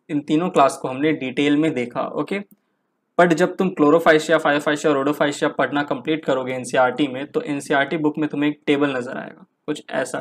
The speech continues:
ठीक है। इस टेबल में एनसीईआरटी ने basically chlorophycia, phyophycia और rhodophycia के मेन कैरेक्टरिस्टिक्स को समरी के फॉर्म में दिया है, ठीक है।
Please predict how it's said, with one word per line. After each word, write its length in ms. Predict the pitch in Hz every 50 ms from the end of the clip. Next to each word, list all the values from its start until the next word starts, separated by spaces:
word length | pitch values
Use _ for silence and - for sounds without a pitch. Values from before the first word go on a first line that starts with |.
| - -
ठीक 120 | 156 165 180
है। 120 | 202 202 - _ _ _ _ _ -
इस 200 | 208 214 - -
टेबल 240 | 180 147 143 135
में 160 | 131 135 151 160
एनसीईआरटी 540 | 147 143 - - 147 139 135 131 - 165
ने 140 | 151 131 131 147
basically 500 | 143 143 139 139 - 151 - 139 131 139 139 -
chlorophycia, 520 | 143 143 156 151 - 156 147 - 165 156 160 -
phyophycia 420 | 143 135 135 - 151 139 139 - 156
और 180 | 147 135 131
rhodophycia 440 | 131 143 143 - 139 135 - 147 139 -
के 100 | - 143
मेन 420 | 143 147 139 135 135 143 165 180 180
कैरेक्टरिस्टिक्स 880 | - - 160 143 135 135 131 131 - - 160 156 156 - 147 127 -
को 140 | - - 160
समरी 580 | 151 - - - 143 127 131 135 139 147 160 170
के 140 | 170 170 160
फॉर्म 560 | - - - - - - 143 143 147 143 143
में 260 | 143 147 147 147 147
दिया 220 | 127 120 123 139
है, 100 | - 175 - _ -
ठीक 120 | 170 175
है। 80 | 196